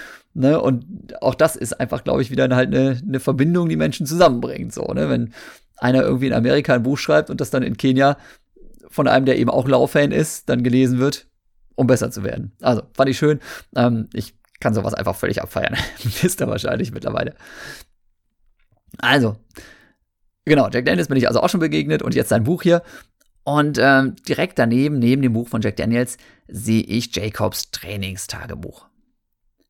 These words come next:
Ich bin begeistert, mit welcher Sorgfalt er hier notiert, wie er in den nächsten Wochen und Monaten trainieren möchte und was er bereits umsetzen konnte.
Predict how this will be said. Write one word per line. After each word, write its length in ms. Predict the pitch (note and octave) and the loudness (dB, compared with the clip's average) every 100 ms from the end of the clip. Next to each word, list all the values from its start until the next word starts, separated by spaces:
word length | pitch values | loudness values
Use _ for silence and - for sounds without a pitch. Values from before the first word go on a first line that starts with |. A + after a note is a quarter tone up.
| _ _ - | _ _ -12
Ich 260 | D3+ - | -10 -6
bin 200 | C#3+ D#3 | -4 -2
begeistert, 840 | C#3 - F#3 F#3+ - G2 E3 - _ _ _ _ - | -2 -2 -4 -4 -4 -4 -4 -8 _ _ _ _ -12
mit 200 | A#2+ G#2+ | -6 0
welcher 340 | D3 A#3+ G3 | 0 2 2
Sorgfalt 680 | C3 B2 F#3 - E3+ F#3 F#3+ | 2 0 -2 -4 -6 -6 -4
er 100 | A#2+ | -2
hier 300 | A2+ A2+ F#3 | 0 -2 -2
notiert, 560 | C#3+ A2 - C#3+ F#3+ - - - _ _ _ - | -2 -4 -6 -8 -8 -10 -20 -20 _ _ _ -8
wie 280 | A2 E3+ B3 | -2 0 2
er 180 | C#3+ - | 2 2
in 80 | C3 | 2
den 140 | B2 | 0
nächsten 420 | B2 G#3+ - B2+ | 0 -2 -6 -2
Wochen 240 | A#2 C#3+ C#3+ | -2 -2 -2
und 140 | A2+ | -2
Monaten 340 | A#2 D3 C3+ - | -2 -2 -4 -4
trainieren 400 | B2+ A#2+ C3 G#2 | -4 0 0 0
möchte 380 | A2 - F3 - _ _ _ _ - | -4 -6 -10 -10 _ _ _ _ 0
und 240 | G3 F#3+ | 0 0
was 200 | C#3 - | -4 -4
er 120 | - | -6
bereits 460 | - C3 C3+ - - | -4 -2 -2 -4 -8
umsetzen 460 | D3 D#3 A2+ - - | -4 -2 -2 -2 -8
konnte. 300 | - - | -12 -14